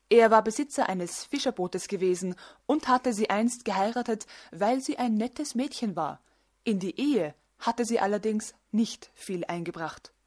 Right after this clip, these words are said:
Patin war ein guter Matrose, aber ein derber Säufer, der oft die Kneipe des alten Aubin besuchte, wo er an gewöhnlichen Tagen vier oder fünf Schnäpse trank.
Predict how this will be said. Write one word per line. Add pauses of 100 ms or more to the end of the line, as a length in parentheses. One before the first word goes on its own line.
(480)
Patin
war
ein
guter
Matrose,
aber
ein
derber
Säufer, (260)
der
oft
die
Kneipe
des
alten
Aubin (120)
besuchte, (280)
wo
er
an
gewöhnlichen
Tagen
vier
oder
fünf
Schnäpse
trank.